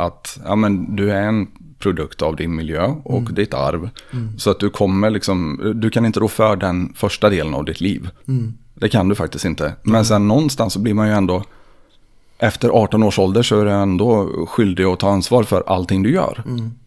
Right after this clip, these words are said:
Speaker 2: Mm.
Speaker 1: Och någonstans där kommer väl konflikten också, tänker jag i alla fall.
Speaker 2: Mm.
Speaker 1: För att det är fan inte lätt när man inte har,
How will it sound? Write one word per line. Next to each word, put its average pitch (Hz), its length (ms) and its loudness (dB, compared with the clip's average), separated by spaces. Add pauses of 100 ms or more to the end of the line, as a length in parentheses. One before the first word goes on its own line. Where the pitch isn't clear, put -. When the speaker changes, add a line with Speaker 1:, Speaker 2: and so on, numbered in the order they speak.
(1400)
Speaker 2:
Mm. 110 240 -4
Speaker 1:
Och 113 460 6 (960)
någonstans 113 560 4
där 101 160 4
kommer 92 320 0
väl 92 120 0
konflikten 101 540 0
också, 92 300 0 (400)
tänker 107 300 4
jag 127 300 6
i 143 40 4
alla 139 160 2
fall. - 220 -4 (120)
Speaker 2:
Mm. 110 200 -6 (720)
Speaker 1:
För 110 140 4
att - 400 -2 (1500)
det - 180 -4
är 123 40 0
fan 127 280 0
inte 90 180 -2
lätt 95 280 -4
när 147 100 0
man 151 180 4
inte 135 220 2
har, 120 420 2